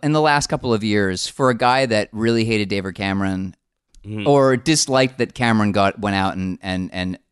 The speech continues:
Speaker 1: um,
Speaker 2: Yeah,
Speaker 1: would
Speaker 2: he
Speaker 1: hunt
Speaker 2: used
Speaker 1: stags, which is deer. Other than that, I guess he probably didn't really have a huge problem with David Cameron. Johnny Marr did, but Morrissey mostly just has this one thing that made people think he was a liberal, which is that he's a vegetarian.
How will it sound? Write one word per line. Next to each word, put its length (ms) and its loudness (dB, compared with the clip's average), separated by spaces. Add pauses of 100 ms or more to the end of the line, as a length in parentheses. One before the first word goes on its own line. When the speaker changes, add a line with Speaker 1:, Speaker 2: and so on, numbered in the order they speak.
(120)
Speaker 1:
um, 600 -6 (100)
Speaker 2:
Yeah, 140 -2
Speaker 1:
would 60 0
Speaker 2:
he 60 2
Speaker 1:
hunt 120 2
Speaker 2:
used 120 2
Speaker 1:
stags, 640 -2 (380)
which 160 -10
is 60 -14 (120)
deer. 380 -2 (560)
Other 220 2
than 180 4
that, 400 2
I 80 -2
guess 160 -2
he 100 -2
probably 300 0
didn't 240 -8
really 200 -8
have 140 -6
a 60 -14
huge 200 -8
problem 240 -2
with 120 -8
David 220 -6
Cameron. 360 -8
Johnny 220 0
Marr 240 -2
did, 320 -10
but 220 -6 (440)
Morrissey 420 2
mostly 320 2
just 220 -4
has 240 -4
this 260 -6
one 380 -4
thing 240 -2
that 340 -4
made 400 0
people 220 -8
think 200 -2
he 100 -6
was 160 -2
a 60 -2
liberal, 480 4
which 180 -2
is 140 -6
that 200 0
he's 140 -6
a 40 -4
vegetarian. 720 -4